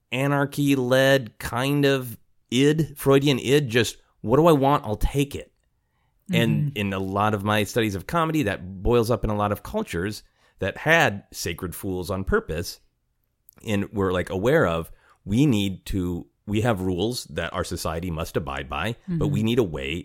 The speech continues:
Speaker 1: to tap that keg and let the pressure off so we have these fools, these symbols, who can go nuts and do some of the crazy, unbalanced things that we want to do, but
Speaker 2: Mm-hmm.
Speaker 1: kind of aren't appropriate.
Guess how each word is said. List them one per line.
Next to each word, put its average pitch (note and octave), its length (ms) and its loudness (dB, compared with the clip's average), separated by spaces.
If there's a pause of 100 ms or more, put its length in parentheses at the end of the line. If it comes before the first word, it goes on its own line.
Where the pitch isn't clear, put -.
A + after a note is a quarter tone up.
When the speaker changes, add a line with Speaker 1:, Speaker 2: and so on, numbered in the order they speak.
Speaker 1:
to - 100 -18
tap - 300 -4
that - 220 -10
keg D#2+ 400 -10 (100)
and G2+ 100 -4
let D#2+ 140 -6
the G2 80 -8
pressure F#2+ 400 -2
off D#2+ 220 -4
so G2 140 -4
we G2 140 -2
have E2+ 360 -6
these F#2+ 340 -8 (400)
fools, G#2 520 -4
these A2 260 -2
symbols, E2+ 580 -4 (400)
who C#3+ 140 -2
can C#3 400 0
go B2 160 4
nuts A#2 440 -2
and F#2 240 -2
do B2 320 4
some A2+ 380 0
of A#2 60 0 (160)
the - 40 -16 (180)
crazy, A2 720 0
unbalanced G#2 580 0
things G#2 220 -2
that F2+ 200 -6
we A2 280 -4
want C3+ 400 -4
to - 100 -8
do, G#2 520 0 (180)
but C#3+ 360 0
Speaker 2:
Mm-hmm. D#2 80 -4
Speaker 1:
kind A#2+ 180 0
of G#2+ 100 0
aren't G#2 260 0 (260)
appropriate. D2 760 -4